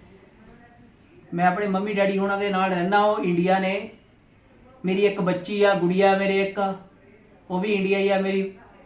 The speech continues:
ਵਾਈਫ ਵੀ ਇੰਡੀਆ ਹੀ ਆ। ਮੈਂ ਇੱਥੇ ਇਕੱਲਾ ਆ, ਮੈਨੂੰ ਬੋਲੀ ਨਹੀਂ ਆਉਂਦੀ ਸੀਗੀ ਤੇ ਮੇਰੀ ਹੈਲਪ ਕੀਤੀ ਜਾਵੇ। ਮੇਰੀ ਕਿਸੇ ਨੇ ਹੈਲਪ ਨਹੀਂ ਕੀਤੀ ਹੈ ਕਿ ਮੈਨੂੰ ਅੱਠ ਸਾਲ ਹੋ ਗਏ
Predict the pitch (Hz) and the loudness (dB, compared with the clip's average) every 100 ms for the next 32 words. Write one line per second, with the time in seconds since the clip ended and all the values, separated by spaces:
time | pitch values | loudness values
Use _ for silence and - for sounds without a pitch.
0 | - 160 170 165 196 190 180 185 185 180 | -10 -2 0 0 0 0 0 0 0 0
1 | 170 180 190 208 208 170 170 165 156 165 | 0 0 -2 -4 -4 0 0 0 0 -2
2 | 185 170 175 175 185 175 196 175 156 151 | -4 -4 -4 -2 -4 -4 -2 -2 -2 -2
3 | 151 175 226 - - - - _ _ _ | -4 -8 -8 -16 -20 -20 -20 _ _ _
4 | - 170 165 165 180 226 214 196 196 196 | -8 -6 -4 -2 -2 0 4 4 2 -6
5 | 208 220 190 185 202 208 214 214 220 214 | -6 -2 2 2 2 -2 -2 -4 -4 -2
6 | 185 180 190 180 165 170 175 185 190 196 | 0 -2 -2 -4 -4 -4 -4 -4 -2 -2
7 | 190 180 185 185 185 160 151 156 | 0 0 0 2 2 2 -4 -6